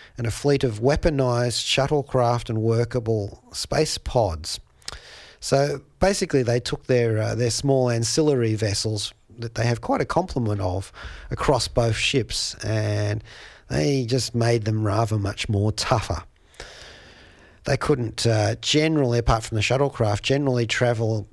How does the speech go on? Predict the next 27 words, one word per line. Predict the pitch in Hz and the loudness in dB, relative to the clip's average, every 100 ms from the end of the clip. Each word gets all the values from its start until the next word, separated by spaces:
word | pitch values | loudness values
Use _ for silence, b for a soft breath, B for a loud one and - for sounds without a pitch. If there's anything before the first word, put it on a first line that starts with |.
| - - - | -20 -16 -10
at | 110 - | -10 -6
warp | 131 123 120 | 0 2 2
speed, | - - 143 165 | -2 0 2 2
but | 151 135 | 0 2
they | 151 | 2
were | 151 | 2
defending | 147 160 - 170 180 175 165 147 | 0 -4 -2 -4 -2 -4 -2 0
one | 139 135 131 | 2 0 -2
point, | - 185 143 90 - | -2 0 0 -2 -8
which | 110 - | -10 -6
is | 104 | -8
to | - | -6
say | 104 - 101 101 | -6 -4 -2 -2
the | 101 | -2
U | 98 98 | -2 -2
S | 98 - | -4 -4
S | 85 | -6
Discovery. | - 110 151 160 147 110 90 - B B B B B 127 | -4 -2 0 0 0 0 -2 -10 B B B B B -10
And | 113 | -4
so | - 135 131 127 123 131 - | 0 2 2 0 -4 -10 -8
they | - 143 | -4 -4
can | - 170 | -4 -4
kinda | 202 214 190 | -2 0 0
get | 143 123 | 0 0
away | 117 120 196 | 0 -2 -2
with | 190 117 - | 0 -2 -2
that | 101 | -6